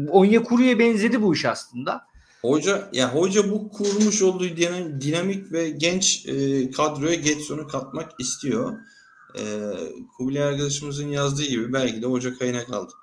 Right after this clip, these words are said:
Speaker 1: Atakan bin dokuz yüz beş, "Okay Galatasaray'a gelecekmiş, doğru mu?" demiş. Yani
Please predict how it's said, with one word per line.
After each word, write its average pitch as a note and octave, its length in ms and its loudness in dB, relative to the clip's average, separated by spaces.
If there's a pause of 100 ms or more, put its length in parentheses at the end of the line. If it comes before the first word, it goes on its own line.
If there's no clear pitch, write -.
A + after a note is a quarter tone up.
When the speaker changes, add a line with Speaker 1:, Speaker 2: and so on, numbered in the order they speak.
(1500)
Speaker 1:
Atakan A3+ 500 6
bin A3+ 160 2
dokuz A#3 220 -2
yüz F#3+ 80 -2
beş, - 320 0
"Okay G3 340 6
Galatasaray'a F#3+ 580 8
gelecekmiş, D3 640 -4
doğru D3+ 280 4
mu?" C3+ 160 -2
demiş. - 540 -4
Yani F#3+ 380 2